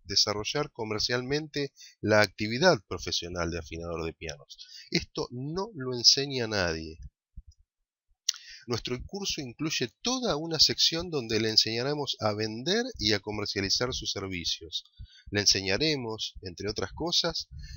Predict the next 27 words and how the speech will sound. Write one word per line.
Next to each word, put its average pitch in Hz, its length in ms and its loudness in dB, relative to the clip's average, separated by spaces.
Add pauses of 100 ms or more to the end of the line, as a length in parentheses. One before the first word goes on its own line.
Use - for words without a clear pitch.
(240)
técnicas 214 460 4
de 127 120 2
ventas 147 360 -2
para 107 200 2
el 95 80 4
afinador, 95 680 -2 (400)
cómo 175 300 -4
conseguir 117 520 -2
clientes, 101 1000 -2 (420)
marketing 160 800 0
del 101 240 0
técnico 135 500 0
de 95 80 -4
pianos, 92 720 2 (220)
cómo 226 320 -2
hacer 190 380 2
para 117 220 0
que - 120 -4
sus - 160 -6
clientes 131 420 -2
lo 104 140 -2
recomienden, 95 840 -2 (360)
cómo 226 280 -2
vender 156 340 0
servicios 143 560 0
adicionales, 101 920 2
etcétera, 147 800 2